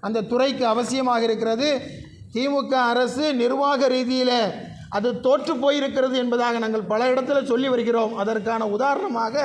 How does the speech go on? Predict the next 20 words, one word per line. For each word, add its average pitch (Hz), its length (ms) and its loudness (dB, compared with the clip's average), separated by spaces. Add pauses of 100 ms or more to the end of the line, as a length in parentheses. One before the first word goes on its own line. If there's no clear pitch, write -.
(580)
இந்த 233 200 -2
நடவடிக்கையை 254 540 0
நாங்கள் 220 360 0
பார்க்கிறோம். 220 380 0
எனவே, 240 340 2 (540)
இது 226 180 2
போன்ற 269 340 2 (440)
அசம்பாவித 269 760 2
சம்பவங்களுக்கு 247 760 0
காரணமானவர்கள் 233 840 0
யாராக 247 460 2
இருந்தாலும் 233 480 2 (500)
சட்டத்தின் 254 680 0
முன் 269 180 0 (100)
நிறுத்தப்பட்டு 233 600 -2
அவர்கள் 226 380 0
தண்டிக்கப்பட 226 560 0
வேண்டும். 240 300 0
அதற்கான 220 480 -2
நடவடிக்கையை 240 720 0